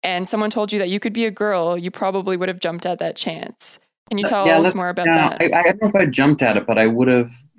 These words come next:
Speaker 2: considered it. You know, you get, you go with, what are your options, right?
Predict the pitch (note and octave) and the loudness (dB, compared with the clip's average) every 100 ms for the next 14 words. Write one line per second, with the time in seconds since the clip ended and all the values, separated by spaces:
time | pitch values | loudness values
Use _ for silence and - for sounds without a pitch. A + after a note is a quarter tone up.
0 | - G#2+ - - C#3 F#3 C3 F2+ - - | -6 -4 -4 -2 0 2 2 2 0 -6
1 | - - - B2 A#2+ A2 A#2+ G#2+ C#3+ - | -20 -14 -2 2 4 4 2 2 0 0
2 | B2+ A#2+ A2+ C#3 D3+ D3 C3+ D3 C#3+ C#3+ | -2 0 4 6 6 4 2 4 4 4
3 | F3+ - - C3+ - - F#2+ C#3 | 2 -2 -6 -8 -10 -4 0 0